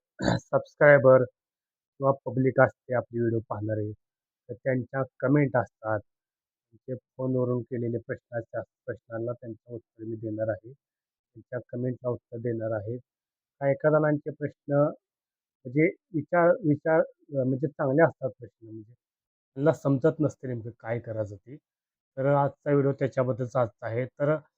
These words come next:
आजचा पहिला प्रश्न आहे एका सबस्क्रायबरचा. एक जण सबस्क्राईबर काय म्हणतो, "आमच्या बँकला जे अकाउंट आहे ना,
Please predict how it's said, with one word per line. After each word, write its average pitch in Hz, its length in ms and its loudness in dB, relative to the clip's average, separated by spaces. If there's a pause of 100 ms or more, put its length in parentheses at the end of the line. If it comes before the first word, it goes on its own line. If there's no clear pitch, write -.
(360)
आजचा 135 260 -4
पहिला 139 380 0
प्रश्न 143 360 0
आहे 113 320 -2 (360)
एका 127 220 -4
सबस्क्रायबरचा. 113 720 -2 (880)
एक 160 160 4
जण 175 180 6
सबस्क्राईबर 156 460 4
काय 147 140 6
म्हणतो, 117 520 4 (1500)
"आमच्या 143 340 6
बँकला 156 460 6
जे 139 160 4
अकाउंट 139 400 6
आहे 110 220 4
ना, 107 180 -12